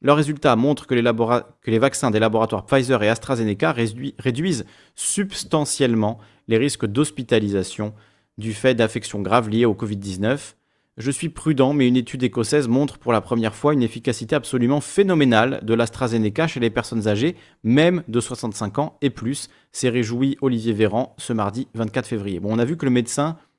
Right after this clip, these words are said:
il était pas non plus, il était pas en train de parler de réussite phénoménale, d'efficacité absolument phénoménale. C'est quand même des mots, euh, très, très forts.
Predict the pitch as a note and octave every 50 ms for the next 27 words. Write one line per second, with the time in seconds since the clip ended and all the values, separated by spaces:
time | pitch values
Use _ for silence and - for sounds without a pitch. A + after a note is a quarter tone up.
0 | _ _ - A2 G2+ G2 - G2+ G#2 B2 A#2 A#2+ A#2+ A2+ - D3 D3 B2 G#2 G#2
1 | - G2 - B2+ B2 - B2+ A2 - - G#2+ A2+ C3 C3 A#2 G#2 F#2+ G2 B2 C3+
2 | C3 - - - A#2 - - - D3 C#3+ C#3 C#3 C3+ C3+ C3 C3+ C#3 D#3 D3+ A#2
3 | G2 - - - _ _ _ A2+ B2 E3 D#3+ - - D#3+ - E3 D3 - - C#3+
4 | - F#3+ G3 G3 G3 - _ - F#3+ G3+ F#3 - - - - F3+ E3+ E3 D#3+ D#3+
5 | D#3 E3 F3+ F3 - - - E3 D#3+ D#3 D3+ D3 C#3 B2+ A2+ G#2+ G2+ F#2 - G#2+
6 | - A#2 A#2+ B2+ B2 A2 A2+ A2 A#2+ C3 C#3 C3+ A2+ G2+ G2 F#2+ F#2+ F#2+ F2+ F#2
7 | F#2 F2+ E2+ - - A#2 A2+ - A#2+ A2 - - D3+ F3+ F#3 -